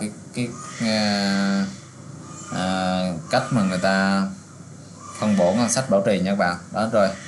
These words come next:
Thì, à, đây là chỉ là một ví dụ, các bạn có thể áp dụng, à, lấy cái file này và các bạn áp dụng cho các cái nhà máy cụ thể mà, mà, mà các bạn đang làm hay các bạn đang có ý định làm. Đó thì, à,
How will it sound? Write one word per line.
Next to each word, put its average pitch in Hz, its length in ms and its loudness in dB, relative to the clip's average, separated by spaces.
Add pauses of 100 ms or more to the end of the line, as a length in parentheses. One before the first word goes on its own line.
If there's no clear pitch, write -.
(280)
Thì, 107 220 2
à, 104 200 6
đây 113 200 6
là 113 200 2
chỉ 110 100 0
là 123 120 4
một 98 220 0
ví 123 140 2
dụ, 104 120 4 (160)
các 120 80 4
bạn 95 220 2
có 107 60 0
thể 98 140 0
áp 123 220 0
dụng, 92 340 2
à, 98 280 2 (480)
lấy 113 160 4
cái 135 180 0
file 107 200 4
này 95 220 2
và 90 140 0
các 92 140 0
bạn 90 180 0
áp 113 160 -2
dụng 92 240 0
cho 101 380 4
các 113 220 2
cái 120 360 -2
nhà 101 140 0
máy 92 220 0 (600)
cụ 85 200 -4
thể 90 300 4
mà, 107 140 2 (100)
mà, 87 440 -2 (540)
mà 95 100 -2
các 101 80 0
bạn 92 200 2
đang 98 200 4
làm 90 180 2
hay 92 180 -2
các 107 160 -4
bạn 92 180 0
đang 95 160 0
có 110 120 4
ý 113 200 2
định 87 140 -2
làm. 90 200 0 (540)
Đó 98 200 2
thì, 98 260 0
à, 90 520 4